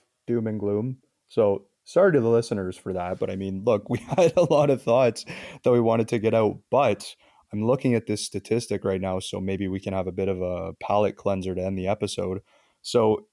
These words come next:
uh, in his last three games, Cade Cunningham is averaging twenty-four point three points, seven rebounds, and six assists while shooting sixty-one percent from three. That's, uh,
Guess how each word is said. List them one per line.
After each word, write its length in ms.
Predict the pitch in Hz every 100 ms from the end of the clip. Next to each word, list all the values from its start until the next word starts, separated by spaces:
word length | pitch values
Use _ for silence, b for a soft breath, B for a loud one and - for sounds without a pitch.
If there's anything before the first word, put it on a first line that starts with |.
| _
uh, 300 | 107 107 98 -
in 80 | 110
his 120 | 98
last 320 | 110 135 -
three 180 | 135 113
games, 540 | 110 98 87 90 - _ _
Cade 240 | - 123 117
Cunningham 600 | 113 113 98 87 87 - _ _ -
is 140 | 101
averaging 420 | 104 104 104 98
twenty-four 520 | - 120 135 131 120 120
point 280 | 117 110
three 200 | - 113
points, 520 | 107 110 117 135 - -
seven 420 | - 123 117 117
rebounds, 580 | 110 113 113 123 139 127
and 160 | 113 117
six 400 | - - 123 -
assists 640 | 113 - 104 127 - - - b b
while 140 | 113 110
shooting 360 | - 123 113
sixty-one 880 | 101 - - 139 - 135 101 104 110
percent 440 | 104 98 104 101 101
from 160 | 92
three. 420 | - 95 90 85 90
That's, 480 | 104 110 - -
uh, 340 | 101 92 90